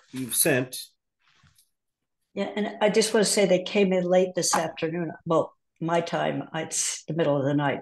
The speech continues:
Speaker 2: but anyway, um, I'm in Switzerland.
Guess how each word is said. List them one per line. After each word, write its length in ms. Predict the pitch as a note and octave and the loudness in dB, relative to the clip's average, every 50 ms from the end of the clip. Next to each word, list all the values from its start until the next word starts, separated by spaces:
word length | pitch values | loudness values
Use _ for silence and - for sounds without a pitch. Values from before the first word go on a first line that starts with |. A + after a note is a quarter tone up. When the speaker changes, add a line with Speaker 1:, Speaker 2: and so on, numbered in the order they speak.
| - | -4
Speaker 2:
but 140 | - D3+ D3+ | -4 -2 0
anyway, 480 | D3+ D3 D3 D3 - A#2+ - - - - | 0 -2 -2 0 0 -2 -2 -2 -6 -6
um, 340 | - D#3 D#3 D3 D3 C#3+ C#3+ - - - - - - _ _ _ - _ _ _ _ | -4 -2 -2 0 -2 -4 -6 -8 -14 -18 -20 -20 -20 _ _ _ -20 _ _ _ _
I'm 160 | - D#3+ D#3+ | -2 0 0
in 60 | D#3 D3 | 0 0
Switzerland. 640 | - - E3 D#3 D#3 - - C#3+ C#3+ D3 C#3+ - | 0 2 2 2 2 0 -2 -2 -2 -4 -6 -8